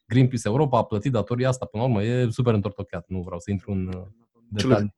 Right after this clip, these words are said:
Speaker 1: Greenpeace-ul.
Speaker 2: Greenpeace-ul
Speaker 1: Dar, uh,
Speaker 2: nu aveau deloc legătură între ele?
Speaker 1: Da, erau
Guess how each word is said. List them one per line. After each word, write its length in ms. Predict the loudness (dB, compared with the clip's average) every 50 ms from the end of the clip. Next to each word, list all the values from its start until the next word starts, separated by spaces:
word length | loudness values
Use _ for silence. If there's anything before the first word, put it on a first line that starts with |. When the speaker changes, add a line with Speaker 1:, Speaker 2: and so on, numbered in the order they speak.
| _ 0
Speaker 1:
Greenpeace-ul. 680 | 4 6 6 6 6 4 0 -4 -4 -4 -4 -4 -6 _ _ _ _ _ _ _ _
Speaker 2:
Greenpeace-ul 520 | -4 0 0 2 2 2 0 2 2 2
Speaker 1:
Dar, 100 | 2 2
uh, 100 | 2 0 -2 -8 _ _ _ _ _ _ _ _
Speaker 2:
nu 240 | -6 -2 0 2 2
aveau 220 | 2 2 2 2
deloc 300 | 2 2 4 4 4 4
legătură 360 | 2 2 2 0 0 0 -2
între 180 | 0 0 0 0
ele? 240 | -2 -2 -4 -6 -10 -16 _ _ _ _ _ _ _
Speaker 1:
Da, 320 | _ -2 0 2 2 4 4 6
erau 640 | 6 6 6 6 6 6 4 2 0 -2 -4 -4